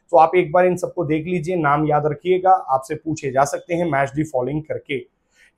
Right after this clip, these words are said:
एक और पॉइंट है यहाँ पे बहुत ही इंपॉर्टेंट, जिसको बोलते हैं acclimatization। What is acclimatization?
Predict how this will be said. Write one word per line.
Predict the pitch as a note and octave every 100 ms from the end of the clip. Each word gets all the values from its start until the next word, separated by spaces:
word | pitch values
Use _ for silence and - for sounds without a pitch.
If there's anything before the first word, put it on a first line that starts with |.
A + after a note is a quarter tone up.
| F3+
एक | F3+ -
और | F3+ G#3 G3+ - _ _ _ -
पॉइंट | E3 F3+ F3
है | F3+
यहाँ | D#3+ D#3
पे | F3
बहुत | E3 C#3+ D#3+
ही | F3
इंपॉर्टेंट, | D#3 D3+ D3 F3
जिसको | D#3 D3+ F#3
बोलते | D#3+ D#3
हैं | F3 F#3+ D#3
acclimatization। | D#3 F3+ E3+ D3 C#3+ C#3 B2+ D#3+ C3+ - _ _ -
What | D#3 G3+ G#3+
is |
acclimatization? | F3 D3+ F3+ F3 E3+ E3+ F3 F3 G3+ E3